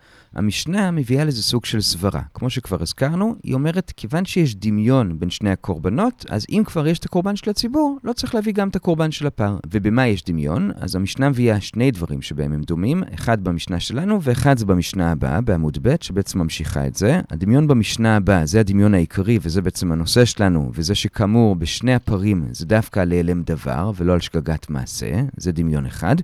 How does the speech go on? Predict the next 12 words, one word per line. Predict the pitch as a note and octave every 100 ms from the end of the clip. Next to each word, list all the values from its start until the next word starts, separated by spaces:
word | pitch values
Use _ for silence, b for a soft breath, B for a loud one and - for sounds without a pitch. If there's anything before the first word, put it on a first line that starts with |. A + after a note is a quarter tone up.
| b b b -
דמיון | D2 G2+ A#2+
שני, | - F#2 B2+ F2
שזה | - -
במשנה | F2 F#2+ - B2+
שלנו, | C3 - E3 G3+
זה | A#2+
שגם | A2 G#2+ G#2
יש | C3 B2+
דמיון | A#2+ A2+ C3 C3+ E2+
בסוג | C#2+ F2 - G3 A#3
העלם | A3 B2+ G2+
דבר, | G2 F2+ G2+ B2